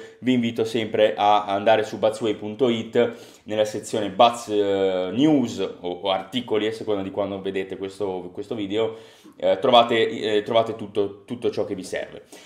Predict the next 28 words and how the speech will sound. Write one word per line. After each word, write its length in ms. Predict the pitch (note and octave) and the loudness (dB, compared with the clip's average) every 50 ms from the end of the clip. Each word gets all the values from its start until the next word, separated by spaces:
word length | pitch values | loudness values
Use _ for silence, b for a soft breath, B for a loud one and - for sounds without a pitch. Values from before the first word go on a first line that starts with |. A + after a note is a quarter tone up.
| B B B B B | B B B B B
Il 140 | B G3 F#3 | B -8 0
tema 260 | - B3 F#3+ - G#2 | 6 6 6 6 4
principale 680 | - A2+ A2+ A2+ A2+ B2+ B2 - C#3+ C3 A2 G2+ G2 F#2+ - | 0 -4 -8 -8 -8 -8 8 10 10 10 12 10 6 2 0
ovviamente 580 | C3 A#2 G2 G#2 G#2 G2+ A2+ A2 G2+ F#2+ - F2+ | -2 -2 0 0 0 0 0 -4 -4 -4 -6 -6
è 20 | |
quello 280 | E2+ A2 G#2 G2 F#2 F2 | 0 2 2 2 2 -2
di 180 | G2 F#2+ F2+ | -6 -8 -2
Tesla 760 | - A2 A2 G#2+ G#2+ - G#2+ A2 A2 G#2+ G#2+ - - - - - | 2 4 6 6 6 4 4 6 6 6 6 4 -2 -12 -14 -10
e 100 | - F#2 | -10 -6
Bitcoin, 580 | F2+ A#2+ B2 - - G#3 G3+ F3+ F3+ F3+ - - | -4 -6 -6 2 6 8 8 8 8 4 0 -6
cerchiamo 300 | - G#3+ - - G#2 G2+ | -10 -10 -8 -6 -6 -6
di 60 | F#2 | -6
capire 360 | F#2 - G2 - F#2 E2+ F2 F2 | -8 -8 -8 -6 -6 -6 -6 -6
che 60 | F#2+ | -6
cosa 160 | G#2 A#2 C#3+ | -6 -6 -6
è 20 | |
successo 720 | F3 F#3 G#3+ - - G#2+ F2+ E2+ - - G2+ - - - _ _ | -8 -10 -14 -8 -6 -6 -6 -6 -8 -10 -12 -12 -12 -18 _ _
e 500 | - E3 E3+ - - - - - - _ - | 2 2 4 2 2 -4 -10 -18 -20 _ -20
soprattutto 680 | - - D#3+ - - F#3+ - - A#2+ A#2+ A#2+ - D3 | -8 -6 -4 0 0 -2 -2 -2 -8 -8 -6 -6 -4
poi 180 | - G#2 B2 - - - | -2 -2 -2 -4 -4 -10
fatemi 340 | - - C#3 B2 B2 B2 A2+ | -6 -4 -4 -4 -4 -6 -6
sapere 460 | A#2 A#2 A2 B2 A2+ G#2+ G#2 - - - | -6 -6 -6 -2 -2 -2 -2 -4 -4 0
voi 340 | F#3 C#4 E4 - - - - | 0 0 0 0 -6 -12 -12
che 120 | - F#2+ | -12 -10
cosa 200 | G2+ F#2+ F2 F2 | -8 -8 -8 -8
ne 80 | E2+ E2+ | -10 -10
pensate. 600 | E2+ - D#2 D#2 - - D2 - - - - _ _ _ | -12 -14 -16 -12 -8 -8 -8 -8 -12 -18 -20 _ _ _
Allora... 420 | - B2+ A2+ - D2 - - - | 2 2 2 2 -4 -8 -10 -18